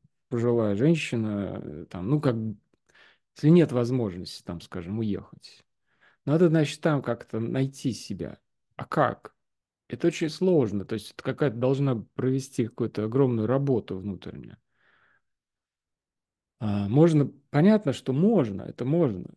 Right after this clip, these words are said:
Ну вот, и в советское время были, и в ша-, в фашистской Германии, где были, ну, ка-, диссиденты, которые не обязательно им ка-, было явно им быть диссидентами, там, не обязательно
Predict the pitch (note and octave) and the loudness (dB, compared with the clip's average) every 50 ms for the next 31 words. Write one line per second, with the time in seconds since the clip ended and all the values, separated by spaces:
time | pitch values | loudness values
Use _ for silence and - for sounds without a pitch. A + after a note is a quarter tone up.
0 | _ _ _ - - - - - C3 B2+ G2+ - - - - - - - - - | _ _ _ -16 -14 -12 -8 -6 -6 -6 -6 -6 -8 -12 -14 -20 -20 -20 -20 -20
1 | - - - - - - - - G2+ - - B2 A#2+ C#3+ F3 F#3 F#3 - - D#3 | -20 -20 -20 -20 -20 -20 -16 -14 -12 -6 0 2 6 6 6 6 4 2 2 4
2 | D3+ D3 C#3+ C#3+ C#3 C#3 C3+ A#2+ A#2+ A#2+ A#2 A#2 A2+ A2 A2 B2+ B2+ B2 A2+ A2 | 4 6 6 6 6 6 6 4 2 2 0 0 0 0 0 0 0 0 0 0
3 | A2 G#2+ G2+ - - - - - - - - B2 A#2 - E3 D3+ D3+ - - C#3+ | -2 -4 -4 -6 -10 -12 -12 -12 -12 -8 -6 -6 -4 -2 -4 -4 -2 -2 -2 -2
4 | B2 C#3+ D3 C#3 C#3 C#3 C#3 C3 B2 A#2+ A#2 A2+ G#2+ A2 A2+ C3+ D#3+ D#3+ B2+ A2 | 2 2 4 4 4 4 4 2 2 0 0 -2 -2 -2 0 2 2 2 0 -2
5 | A2 A#2 D#3+ F#3+ G3 F#3 D#3 D3+ D3 D#3 D#3 D3+ C#3 C3 B2 B2+ A#2+ C#3+ C#3+ C3+ | -2 2 2 4 6 6 4 4 2 2 0 0 0 -4 -6 -10 -8 -6 -4 0
6 | E3 G3+ G#3 F#3+ - C#3 - C#3 C3 - - D#3+ D3 D3 C#3 C3 B2+ C3+ C#3+ C3+ | 4 4 4 4 2 -2 -2 -4 -4 -2 0 2 2 2 2 0 -2 -2 -2 -2
7 | C#3 D3 F3 F3 E3 - C3 B2+ B2+ B2 B2 B2+ C3 C3+ B2 - B2 G#2+ - _ | 0 0 0 0 -2 -4 -6 -6 -6 -4 -4 -4 -4 -6 -6 -6 -8 -8 -8 _
8 | _ _ - A#2+ A2+ C3+ C3+ B2+ A#2+ A2 G#2+ G2+ F#2 - - - - - B2+ B2+ | _ _ -6 0 4 4 6 6 6 4 2 0 -2 -4 -6 -10 -10 -4 0 2
9 | C#3 C#3 C#3 A#2+ B2 B2 A#2 G#2+ G#2 G2 A2 G#2+ G#2 G#2+ G#2+ - - A2 G2 G#2+ | 4 4 4 4 2 0 -2 -2 -2 -4 -6 -6 -8 -10 -10 -8 -8 -8 -6 -6
10 | G2+ G2 - - - F#2+ C#2 G#1 - - - - - - - - - - - - | -6 -8 -8 -12 -12 -12 -12 -12 -14 -14 -14 -14 -14 -14 -14 -14 -14 -14 -14 -14
11 | - - - - G#2+ G#2+ G#2 G2 G#2 A#2 B2+ C3 B2+ A#2 A#2 A2 G#2 - | -14 -12 -12 -10 -8 -8 -8 -6 -4 -2 -2 -2 -2 -4 -6 -6 -6 -8